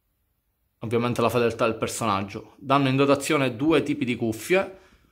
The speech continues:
una per poter attaccare ovviamente gli occhiali e l'altra no. Ovviamente si stacca qui la faccia con i capelli, ecco qua, stacca questo pezzo e si cambia.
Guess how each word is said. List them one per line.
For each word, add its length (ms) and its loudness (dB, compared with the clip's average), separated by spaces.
una 180 -2
per 140 -2
poter 220 -2
attaccare 400 0
ovviamente 420 0
gli 80 2
occhiali 400 0
e 60 0
l'altra 420 0
no. 540 -2
Ovviamente 340 0
si 80 -2
stacca 320 2
qui 160 0
la 120 4
faccia 400 2
con 140 -6
i 60 -6
capelli, 380 0
ecco 240 -10
qua, 340 0
stacca 400 -8
questo 280 -4
pezzo 280 -2
e 40 -16
si 260 -6
cambia. 520 0